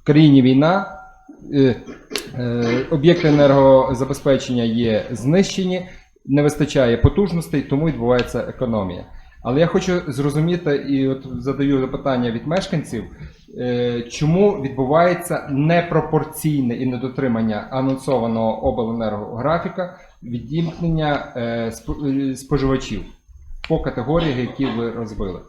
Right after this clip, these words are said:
Чому я повинен вислуховувати кожного, е, дня від мешканців громади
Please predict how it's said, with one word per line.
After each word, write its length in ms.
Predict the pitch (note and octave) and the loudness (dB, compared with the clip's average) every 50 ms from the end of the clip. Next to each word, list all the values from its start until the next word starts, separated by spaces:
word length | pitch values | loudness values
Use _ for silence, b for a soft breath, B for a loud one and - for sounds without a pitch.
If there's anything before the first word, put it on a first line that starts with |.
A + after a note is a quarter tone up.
| b b b b b b _ _ | b b b b b b _ _
Чому 380 | - - E3+ F3 G#3+ A#3 A3 | -6 -2 2 4 4 4 4
я 180 | F3+ D#3+ E3+ E3 | 4 4 4 2
повинен 480 | D#3+ D3 D#3+ E3 E3+ E3 D#3+ D3+ C#3 | 2 2 0 2 2 2 2 2 2
вислуховувати 720 | C3+ D3+ D3 - D#3+ C#3+ - F3 D#3+ C#3 B2+ B2 B2 B2 C3+ | 0 0 -2 -2 -4 -2 2 4 4 6 4 2 2 0 -6
кожного, 880 | - - - D3+ D3 B2 A#2 C3+ B2+ A#2+ B2 B2 A#2+ A#2+ A#2 A#2 A2 G#2+ G#2+ - | -6 -2 0 0 0 2 0 0 0 0 0 0 0 2 2 2 0 0 -2 -4
е, 260 | B2 A#2 A#2 A#2 A2+ | -6 -4 -4 -4 -4
дня 500 | A2 A2 A2+ C3+ D3+ D#3+ F3+ G#3 A3 G3 E3 | -4 -4 -4 -2 0 0 0 0 -2 -2 -4
від 80 | C#3 C3+ | -2 0
мешканців 520 | D3+ D3+ C#3+ - - C#3+ - - C3 B2+ | 0 0 0 0 -2 -4 -4 -4 -6 -6
громади 600 | A#2 B2+ C3 C3+ C3+ D3 E3 F#3 F3+ F#3+ G3 G3+ | -2 0 2 2 2 2 2 2 0 0 -4 -4